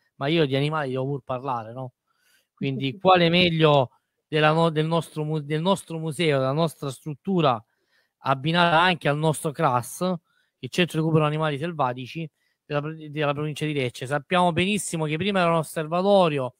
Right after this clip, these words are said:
Speaker 1: poi con l'abolizione delle province questo centro purtroppo non esiste più. Non esiste più la, il, il cosiddetto ce-, osservatorio provinciale, ma bensì si chiama di cras.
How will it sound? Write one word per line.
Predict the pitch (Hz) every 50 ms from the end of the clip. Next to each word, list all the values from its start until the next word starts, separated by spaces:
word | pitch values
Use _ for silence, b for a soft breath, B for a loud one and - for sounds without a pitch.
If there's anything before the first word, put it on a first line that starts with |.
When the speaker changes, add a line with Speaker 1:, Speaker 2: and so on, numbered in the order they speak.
| _ _ _ _ _ _
Speaker 1:
poi | - 170 165
con | 165 170
l'abolizione | 165 160 156 175 180 185 165 - - 190 175
delle | 160 156 160
province | 165 202 202 185 160 156 151 135 - - 156 151 156 147 - _ _ _ _ _ _ _ _
questo | - 180 175 151 - - 202
centro | 151 165 160 160 160 147 - 156 147
purtroppo | 151 165 151 - - 156 151 135 - 160 156
non | 156 156 151
esiste | 143 127 147 139 - - 151 135
più. | _ - 147 135 120 110 _ _ _
Non | 139 143
esiste | 143 143 170 160 - - 165 151
più | - - 190 196 175
la, | 165 156 143 143 139 135 127 - _ _ _ _ _ _ _ _ _ _ _ _
il, | - 147 147 147
il | 151 147 147 147 143
cosiddetto | - 151 139 123 156 147 156 156 147 - - 156 147 147
ce-, | 127 143 160 165 160 151
osservatorio | 139 - - 156 151 156 160 160 156 147
provinciale, | 151 165 190 196 175 - - 147 143 147 143 139
ma | 139 139 135
bensì | 131 151 151 139 - - 156
si | 135 135
chiama | 135 143 139 139 147
di | 151 165
cras. | - 151 135 123 123 120 - - - 165